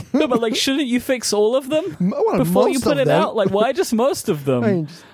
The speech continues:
Speaker 1: Like, let's fix them
Speaker 2: it's
Speaker 1: all
Speaker 2: fine.
Speaker 1: first.
Speaker 2: It's fine.
Speaker 1: And then we can work it out,
Speaker 2: Mm,
Speaker 1: right?
Speaker 2: most of them are fixed.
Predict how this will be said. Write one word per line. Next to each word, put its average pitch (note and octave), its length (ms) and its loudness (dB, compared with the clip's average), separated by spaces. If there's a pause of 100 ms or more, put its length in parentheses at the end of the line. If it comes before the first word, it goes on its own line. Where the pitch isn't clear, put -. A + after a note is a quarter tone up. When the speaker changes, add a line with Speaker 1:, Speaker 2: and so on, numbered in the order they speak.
Speaker 1:
Like, F#3 200 -2
let's A#3 240 0
fix D#4+ 320 -4
them B3+ 120 2
Speaker 2:
it's C#4+ 100 4
Speaker 1:
all D#4 140 2
Speaker 2:
fine. D3+ 360 0
Speaker 1:
first. A#2 640 -4
Speaker 2:
It's F3 100 -10
fine. D3 420 -2
Speaker 1:
And D#3+ 160 -2
then A#3 220 0
we D3 140 -2
can C3 180 -2
work G#2+ 280 -2
it A2 100 -4
out, G2 260 -4
Speaker 2:
Mm, F4+ 60 -6
Speaker 1:
right? G#3 280 0
Speaker 2:
most C#4+ 160 -6
of F3+ 140 -2
them D3+ 180 -4
are A#2+ 80 -6
fixed. - 440 -18